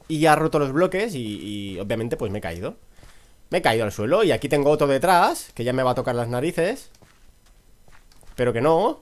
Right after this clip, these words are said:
Vale, lo, lo he perdido, lo he perdido. Se ha caído, se ha caído.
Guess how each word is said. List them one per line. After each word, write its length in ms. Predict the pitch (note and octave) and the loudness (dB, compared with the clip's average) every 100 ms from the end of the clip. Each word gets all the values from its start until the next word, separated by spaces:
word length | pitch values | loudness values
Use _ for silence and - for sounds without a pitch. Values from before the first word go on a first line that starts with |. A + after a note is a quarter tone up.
| - - | -16 -10
Vale, 260 | A2 G#2 F#2 | -6 -4 -4
lo, 120 | G2 | -6
lo 100 | B2 | -4
he 20 | |
perdido, 300 | A#2 G#2 G#2 | -2 -2 -2
lo 60 | B2 | -2
he 40 | |
perdido. 320 | A2+ G2+ F#2 | -4 -4 -6
Se 120 | - D#3+ | -2 0
ha 20 | |
caído, 220 | D3+ C3+ | 2 2
se 60 | G3 | 4
ha 20 | |
caído. 320 | G3 C3+ | 4 2